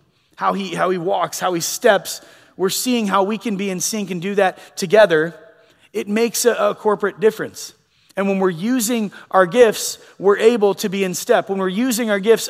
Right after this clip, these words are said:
others are able to be in step. And when we're using our gifts, people can see that there's something different about us. And I'm not just talking about dancing at a wedding anymore. I'm talking about people seeing a full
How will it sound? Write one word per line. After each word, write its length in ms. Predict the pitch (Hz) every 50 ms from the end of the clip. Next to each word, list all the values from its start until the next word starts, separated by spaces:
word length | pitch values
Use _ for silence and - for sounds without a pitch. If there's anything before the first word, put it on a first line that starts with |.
| -
others 400 | 214 262 269 285 269 247 208 156
are 100 | 202 190
able 280 | 185 185 170 175 165 151 - - - -
to 100 | - 202
be 200 | 165 196 190 180
in 100 | 175 165
step. 300 | 139 - 202 185 175 196
And 80 | 190
when 100 | 185 185
we're 60 | 180 180
using 400 | 180 214 254 254 214 247 226 214
our 80 | 202
gifts, 280 | 196 214 226 202 - -
people 320 | - 233 233 190 233 226
can 160 | - - 202
see 240 | 170 - - 247 240
that 120 | 220 208 185
there's 160 | 202 180 -
something 400 | - 226 214 202 - 208 185 - - - - - _
different 360 | 139 185 226 226 - 220 190 165
about 240 | 156 156 147 143
us. 320 | 143 135 120 117 - - 151
And 180 | 135 131 120 - _ _ _ _ _ _ _ _ _ _ _ _ _ _ _ _
I'm 60 | 143
not 180 | 156 175 170 147
just 240 | 143 156 147 - -
talking 380 | 175 160 156 151 - 160 156
about 400 | 147 151 147 143 143 143 - 123
dancing 420 | 151 156 147 139 131 - 147 143 139
at 60 | 135
a 60 | 131
wedding 360 | 127 139 151 151 143 135 127
anymore. 380 | 123 123 123 120 123 123 123 123
I'm 100 | 123 120
talking 380 | - - 165 160 - 170 160 156
about 240 | 147 139 131 -
people 280 | - 175 175 - 160 151
seeing 360 | - - - 175 160 151 143
a 40 | 135
full 540 | - - - - 185 180 175 170 170 160